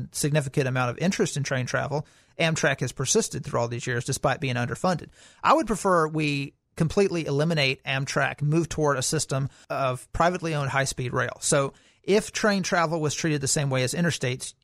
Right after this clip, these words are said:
the government would build the railroads and private companies would build the trains.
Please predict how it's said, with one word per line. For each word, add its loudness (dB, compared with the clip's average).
the 0
government 0
would 0
build 0
the 0
railroads -2
and 0
private 2
companies -2
would -2
build -2
the -12
trains. -2